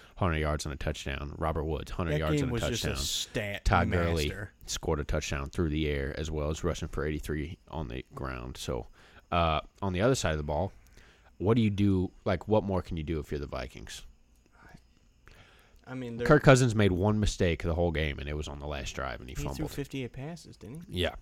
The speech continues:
Speaker 1: and he fumbled on the last drive. That's like, what, what more can you do?
Speaker 2: No, there's nothing.
Speaker 1: Their defense
Speaker 2: That's
Speaker 1: is bad, or are, is their offense, is the Rams' offense
Speaker 2: Oh,
Speaker 1: guess it is
Speaker 2: Rams
Speaker 1: astounding,
Speaker 2: offense is
Speaker 1: but
Speaker 2: insane.
Speaker 1: they're, this Vikings defense is different.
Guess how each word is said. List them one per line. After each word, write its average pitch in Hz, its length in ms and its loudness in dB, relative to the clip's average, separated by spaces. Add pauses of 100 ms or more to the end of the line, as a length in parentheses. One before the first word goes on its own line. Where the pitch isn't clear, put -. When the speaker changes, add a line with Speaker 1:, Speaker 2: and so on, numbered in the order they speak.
(140)
Speaker 1:
and 92 100 0
he 87 60 2
fumbled 92 380 2
on 82 100 2
the 78 80 -2
last 71 240 -4
drive. - 340 -2 (280)
That's - 160 0
like, 185 160 -2
what, 185 240 2 (300)
what 190 120 6
more 202 160 6
can 180 160 2
you 131 80 6
do? 113 280 2 (280)
Speaker 2:
No, 147 140 -10
there's 120 240 -6
nothing. 147 360 -8
Speaker 1:
Their 107 120 4
defense 151 320 6
Speaker 2:
That's - 60 0
Speaker 1:
is 120 80 2
bad, 80 360 2 (960)
or 123 320 10
are, 117 220 8
is 107 180 6
their 107 180 8
offense, 101 440 6
is 101 180 2
the 101 60 4
Rams' 101 240 6
offense 92 480 2 (460)
Speaker 2:
Oh, - 20 -6
Speaker 1:
guess 139 200 4
it 107 100 4
is 110 120 6
Speaker 2:
Rams 98 120 2
Speaker 1:
astounding, 120 520 4
Speaker 2:
offense - 0 -
is 117 40 2
Speaker 1:
but 92 160 6
Speaker 2:
insane. - 480 -14 (600)
Speaker 1:
they're, 131 140 6 (560)
this 110 140 -2
Vikings 113 400 -4
defense 117 340 0
is - 100 -6
different. - 340 -6